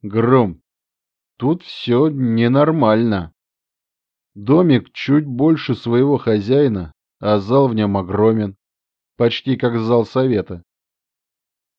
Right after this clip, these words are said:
Коридоры высоки, а комнатки такие махонькие, что придется, наверное, спать стоя.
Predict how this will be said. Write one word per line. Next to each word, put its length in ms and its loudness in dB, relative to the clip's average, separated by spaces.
Коридоры 640 4
высоки, 840 -2
а 140 0
комнатки 800 0
такие 600 -4
махонькие, 1000 -2
что 320 -4
придется, 560 -2
наверное, 560 -2
спать 460 -4
стоя. 580 -4